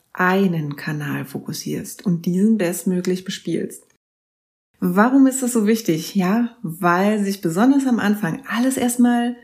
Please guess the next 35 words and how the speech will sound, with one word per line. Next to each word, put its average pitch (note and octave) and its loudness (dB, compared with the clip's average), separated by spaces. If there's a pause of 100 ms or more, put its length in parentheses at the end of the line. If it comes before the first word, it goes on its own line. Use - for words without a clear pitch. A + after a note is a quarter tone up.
(120)
darum G#3+ 0
dreht, G#3 2
sichtbar G#3 0
zu F#3 -6
sein D#3 -2
und F3 -4
eine F3+ 2
gewisse F#3 0
Reichweite D#3+ 0
aufzubauen. - -8 (120)
Und F3+ -2
hier F#3 0
rede F#3 2
ich G3 -2
gar F3+ 0
nicht G#3+ 2
von G3 0
Tausenden G3+ 0
von G3+ 0
Followern. E3 -2 (400)
Die F#3+ 4
haben A3 4
wir A3+ 4
nämlich G#3 2
auch F3 -6
nicht. - -6 (420)
Ich - -8
rede G#3+ 4
davon, A#3+ 2
dass - -6
du - -10
deine D#3 -2
Zielgruppe C4+ -2
hier G3 2
nochmal E3+ -2